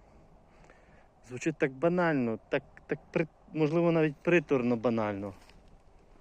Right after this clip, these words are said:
Ну, але ж це ж правда. Я просто кажу те, що на собі відчув,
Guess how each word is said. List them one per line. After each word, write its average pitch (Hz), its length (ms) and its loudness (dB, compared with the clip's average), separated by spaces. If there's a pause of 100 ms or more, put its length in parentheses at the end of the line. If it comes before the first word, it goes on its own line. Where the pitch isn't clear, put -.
(600)
Ну, 131 240 -2
але 160 160 -4
ж - 100 -10
це 170 120 -6
ж 156 100 -14
правда. 139 460 0 (400)
Я 127 240 -6
просто - 440 -12
кажу 147 360 -6
те, 151 120 0
що - 160 -6
на 143 100 0
собі 143 300 -8
відчув, - 380 -8